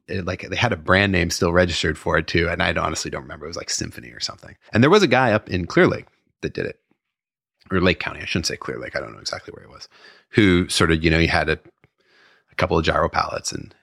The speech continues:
and did that kind of stuff. And then I think Domaine Chandon may have helped out a few guys down the road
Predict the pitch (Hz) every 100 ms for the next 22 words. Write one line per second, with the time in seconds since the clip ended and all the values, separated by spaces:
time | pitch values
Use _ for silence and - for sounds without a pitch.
0 | - 87 82 78 - - - - 82 -
1 | 78 76 - _ _ _ _ _ 87 87
2 | 82 78 73 76 78 - _ _ _ -
3 | - _ - 302 - 139 113 - 95 92
4 | 98 82 78 80 - 78 - - - _
5 | - - 78 76 78 80 - 85 80 78
6 | 76 78